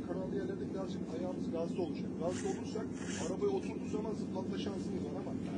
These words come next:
yani çok yavaş yavaş gidersek hemen araba oturuyor yani. Bu hepimizin başına gelmiştir. Birazcık yani arabanızı da tutuyorsunuz tabii. Böyle zor yerlerde ayağınız biraz gazda olacak. Ve ileriye bakacaksınız.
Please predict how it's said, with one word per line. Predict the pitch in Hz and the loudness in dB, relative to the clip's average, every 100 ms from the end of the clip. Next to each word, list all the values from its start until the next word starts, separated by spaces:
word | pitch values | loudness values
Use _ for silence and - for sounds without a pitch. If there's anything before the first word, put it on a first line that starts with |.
| - - 175 | 0 0 0
yani | 185 175 | 2 2
çok | 254 - | 2 2
yavaş | 196 190 - | 0 0 0
yavaş | 381 285 - | 0 0 0
gidersek | 427 - - 208 | -2 -2 0 -2
hemen | - - | 0 -2
araba | - 190 92 | 0 4 4
oturuyor | - - - | 2 0 0
yani. | - - | 0 -2
Bu | - - | -2 -2
hepimizin | - - - - | -2 -2 -2 -2
başına | - - - | -2 -2 -2
gelmiştir. | 160 - - - - - - - - | -2 -2 -2 -4 -2 -4 -2 -2 0
Birazcık | 185 180 185 185 | 0 0 -2 -2
yani | 175 180 147 - - | -2 -2 -4 -4 -4
arabanızı | 175 - 175 - - | -2 -2 -2 -4 -4
da | - | -4
tutuyorsunuz | - - - - - - | -4 -2 -2 -2 -4 -4
tabii. | - - - - - - - - | -4 -4 -4 -6 -6 -6 -6 -4
Böyle | 175 175 - - - | -4 -4 -4 -6 0
zor | 202 175 | 0 0
yerlerde | 165 160 160 208 | -2 -2 -4 -4
ayağınız | 180 180 185 170 | -2 -2 -4 -2
biraz | 185 165 | -2 -2
gazda | 160 165 170 | -4 -4 -4
olacak. | 135 - - - - - - - - - - - - - - | -4 -6 -8 -8 -8 -8 -8 -8 -8 -8 -6 -6 -6 -6 -4
Ve | - | -4
ileriye | - 156 165 | -2 -4 -4
bakacaksınız. | - - - - - - | -4 -6 -6 -8 -6 -6